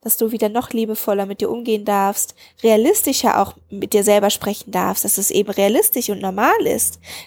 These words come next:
dass diese Dinge, dass du diese Dinge erlebst und dass die jeder erfolgreiche Mensch durchlebt. Okay? Das war Punkt Nummer drei. Erlaube auch du dir, dass es normal ist,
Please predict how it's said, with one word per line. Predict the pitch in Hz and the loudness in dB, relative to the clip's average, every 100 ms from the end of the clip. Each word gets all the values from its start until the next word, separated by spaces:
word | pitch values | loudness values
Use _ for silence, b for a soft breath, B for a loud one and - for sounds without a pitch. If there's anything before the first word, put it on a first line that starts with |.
| - | -6
dass | 214 - | -4 -2
diese | 190 202 | -2 -2
Dinge, | 196 196 190 - | 0 -2 -4 0
dass | 214 | 0
du | - | 0
diese | 196 202 190 | -2 -2 0
Dinge | 190 | 0
erlebst | 196 196 185 - - | 0 0 0 -2 -4
und | |
dass | 190 - | -4 -4
die | 185 | -4
jeder | 214 269 269 | 2 6 6
erfolgreiche | - 208 190 - 196 190 | 4 0 -2 -2 -4 -4
Mensch | 190 220 - | -8 -6 -6
durchlebt. | - - - - - _ _ _ _ _ _ 220 | -6 -6 -8 -8 -14 _ _ _ _ _ _ -16
Okay? | - 226 202 208 330 _ _ _ _ _ _ _ _ - | -8 -2 0 2 0 _ _ _ _ _ _ _ _ 0
Das | 214 220 | 2 2
war | 202 | 0
Punkt | - 202 | 0 -2
Nummer | 214 214 | -2 -4
drei. | 208 208 196 185 185 - | -4 0 0 2 -2 -2
Erlaube | - 214 214 214 | 4 6 6 4
auch | - - - | 0 -6 -4
du | 277 | -2
dir, | 254 190 185 190 b b b b | 0 -2 -2 -2 b b b b
dass | 208 226 | -4 0
es | - | -2
normal | 208 196 214 262 262 | -2 -2 2 2 4
ist, | 269 - | 0 0